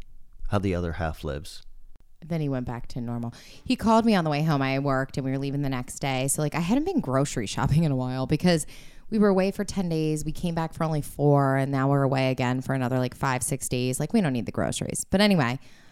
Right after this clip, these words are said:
Speaker 2: um, so I'm, like, starving after work, and I was like, "Did you eat yet?" He's like, "Oh, I had jumbo shrimp cocktail, and I had sushi, and I had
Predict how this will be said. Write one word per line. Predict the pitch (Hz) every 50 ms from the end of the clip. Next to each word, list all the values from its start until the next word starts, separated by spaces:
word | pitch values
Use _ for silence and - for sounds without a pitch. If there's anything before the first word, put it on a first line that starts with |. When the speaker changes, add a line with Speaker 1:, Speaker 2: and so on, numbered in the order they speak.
| - - - - - - _
Speaker 2:
um, | 185 180 170 165 156 151 147 143 - - - -
so | - - - 196
I'm, | 226 233
like, | 196 151 -
starving | - - - - - 131 143 156 151 131 135 123
after | 123 123 123 - -
work, | 135 143 151 147 -
and | - 143
I | 147
was | 147 156
like, | 160 -
"Did | - -
you | 220 226
eat | 208 202 226
yet?" | - 294 311 311 - - - - - -
He's | - - 196 175
like, | 190 180 -
"Oh, | 262 285 262 247 220
I | 180
had | 170 180 170 147
jumbo | - - 208 208 196 180 175
shrimp | 160 - - 165 147 127
cocktail, | - 151 180 247 240 214 - - - 175 160 156 151
and | 147 147
I | 143
had | 139 139 127
sushi, | - - - - 269 269 254 196 - - 202 185 170 156
and | 143 139 143 156
I | 165
had | 170 180 175 - 127